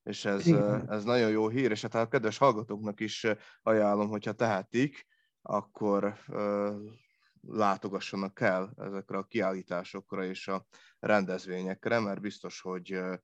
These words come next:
Speaker 1: hogy, ö, ez közösséget épít, és illetve, ö, hát gazdagodnak az emberek, ugye, e-, ebben, és, ö,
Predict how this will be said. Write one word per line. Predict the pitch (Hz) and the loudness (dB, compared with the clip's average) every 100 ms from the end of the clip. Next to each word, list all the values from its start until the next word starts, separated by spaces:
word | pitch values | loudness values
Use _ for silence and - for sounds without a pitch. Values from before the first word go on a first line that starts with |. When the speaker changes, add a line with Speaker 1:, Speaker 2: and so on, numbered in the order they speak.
| _ _ _ _ _ | _ _ _ _ _
Speaker 1:
hogy, | - 95 92 | -8 -6 -2
ö, | 95 | 0
ez | 95 98 | 0 -2
közösséget | - 107 110 120 120 123 | -4 -4 -2 0 0 0
épít, | 131 127 135 131 120 | 0 -2 0 0 0
és | 101 | -4
illetve, | 101 98 95 - 95 92 98 104 | -4 -4 -4 -6 -4 -2 -4 -8
ö, | - 98 95 95 95 95 98 101 | -8 -4 -4 -4 -4 -6 -10 -14
hát | - 110 113 - _ _ | -8 -8 -8 -20 _ _
gazdagodnak | - 120 107 107 92 92 95 | -6 2 2 2 -4 -4 -4
az | 92 | -4
emberek, | 101 92 87 95 98 | -4 -4 -6 -8 -6
ugye, | 104 101 98 - - _ _ _ _ - - _ _ | -6 -4 -4 -8 -20 _ _ _ _ -20 -20 _ _
e-, | 98 95 92 - _ | -2 0 0 -4 _
ebben, | - - 101 107 113 123 139 - | -10 -2 -2 4 4 4 2 -2
és, | 101 98 98 - | 0 0 0 -2
ö, | 107 101 101 | 0 2 2